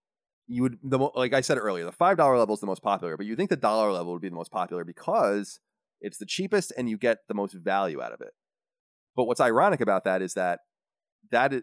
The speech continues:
the Sacred Symbols Plus episodes that we put for free are kind of like the bait we put in the water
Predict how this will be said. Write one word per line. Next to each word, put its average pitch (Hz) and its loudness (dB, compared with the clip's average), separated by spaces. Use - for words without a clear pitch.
the 110 -6
Sacred 170 -4
Symbols 113 -6
Plus - -2
episodes 104 -6
that 101 -6
we 101 -10
put - -10
for 92 -12
free 165 -8
are 185 -2
kind - -6
of 92 -8
like 87 -4
the 90 -4
bait 131 -6
we 98 -10
put - -12
in 85 -18
the 80 -8
water 78 -6